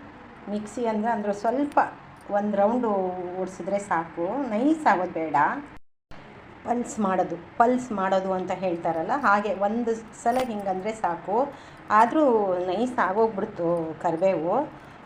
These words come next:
ಸ್ವಲ್ಪ ಕಾಣೋ ಥರ ಇರಬೇಕು, ಆಗ ತುಂಬ ಚೆನ್ನಾಗಿರುತ್ತೆ. ಇದು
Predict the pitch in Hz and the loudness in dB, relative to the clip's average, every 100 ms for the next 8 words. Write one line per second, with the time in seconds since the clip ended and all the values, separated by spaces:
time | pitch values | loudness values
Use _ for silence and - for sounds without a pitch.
0 | - - 294 320 320 294 - - - - | -6 -2 0 0 4 4 2 -10 -8 -2
1 | 233 240 240 208 208 269 226 185 190 180 | 0 2 0 2 2 2 0 -2 -2 0
2 | 196 185 196 220 175 180 214 247 233 175 | 2 2 2 -2 -6 -2 0 0 -2 -2
3 | 170 165 160 151 185 233 - - - - | 0 0 -2 -2 -2 -2 -6 -16 -20 -20
4 | - - - - - - - - - - | -20 -20 -20 -20 -20 -20 -20 -20 -20 -20
5 | - - - _ _ - - - - - | -20 -20 -20 _ _ -20 -18 -20 -20 -20
6 | - - - - - - - - - 233 | -20 -20 -20 -20 -20 -20 -20 -14 -6 2